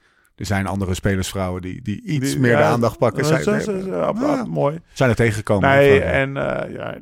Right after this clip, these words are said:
Speaker 2: dat mooi, dat interview dus.
Speaker 1: Ja.
Speaker 2: Hè, waarin die,
Speaker 1: Ja.
Speaker 2: en, eh, vooraf al dat hij een beetje had verklapt dat hij op die Sainte Marie ging.
Speaker 1: Ja, ja,
Speaker 2: En dat hij
Speaker 1: ja.
Speaker 2: nu achteraf is.
Speaker 1: Goeie
Speaker 2: "Ah,
Speaker 1: vraag.
Speaker 2: dat was
Speaker 1: Gilbert.
Speaker 2: eigenlijk, was een grappie."
Speaker 1: Ja, was een
Speaker 2: Weet je wel.
Speaker 1: grapje, ja.
Speaker 2: En,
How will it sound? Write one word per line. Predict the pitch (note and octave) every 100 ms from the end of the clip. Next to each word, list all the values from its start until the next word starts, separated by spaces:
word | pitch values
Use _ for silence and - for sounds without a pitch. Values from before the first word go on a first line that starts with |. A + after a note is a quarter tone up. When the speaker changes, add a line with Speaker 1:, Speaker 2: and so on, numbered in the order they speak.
| -
Speaker 2:
dat | C3
mooi, | B2 B2 -
dat | C#3
interview | C3+ B2 B2+ B2+ B2
dus. | A#2+ A#2+ - - _
Speaker 1:
Ja. | G#2+ G2+ F#2+ -
Speaker 2:
Hè, | - C3+ D3
waarin | C#3 B2 B2+
die, | B2
Speaker 1:
Ja. | A2 F#2 -
Speaker 2:
en, | C#3+ B2 A#2+ A2+ _ _ _ _ _ _ _ _ _ _
eh, | C3 B2 B2+ B2
vooraf | - C3+ B2+ C3+ C3+
al | C3+ C3
dat | C3
hij | B2+
een | B2+
beetje | C3 B2
had | B2+
verklapt | - - C3 -
dat | A#2+
hij | B2+
op | -
die | -
Sainte | C3 A#2+
Marie | B2 B2+
ging. | - G#3+
Speaker 1:
Ja, | A3
ja, | G3+
Speaker 2:
En |
dat | C3+ D3+
hij | C#3
Speaker 1:
ja. |
Speaker 2:
nu | C3+
achteraf | B2+ C3 C3
is. | B2
Speaker 1:
Goeie | B2+ F#3+
Speaker 2:
"Ah, |
Speaker 1:
vraag. | B2+ D3
Speaker 2:
dat | -
was | - B2
Speaker 1:
Gilbert. | F3 C3+
Speaker 2:
eigenlijk, | C3+ D#3+ -
was | C#3+ A#2+
een |
grappie." | - B2+ - C3+ C3+
Speaker 1:
Ja, | - B2 G2+
was | C3 B2
een | C#3
Speaker 2:
Weet | A#2
je |
wel. | C3+ B2+
Speaker 1:
grapje, | G#2
ja. | G2+ G2+ - - -
Speaker 2:
En, | - C3+ C3 C3